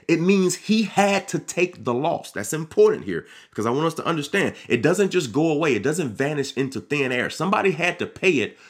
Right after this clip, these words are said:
or absorb it. And the, the master is the one who absorbs it. It says he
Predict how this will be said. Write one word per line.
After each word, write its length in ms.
or 240
absorb 480
it. 100
And 160
the, 60
the 180
master 540
is 140
the 100
one 340
who 140
absorbs 480
it. 120
It 60
says 240
he 240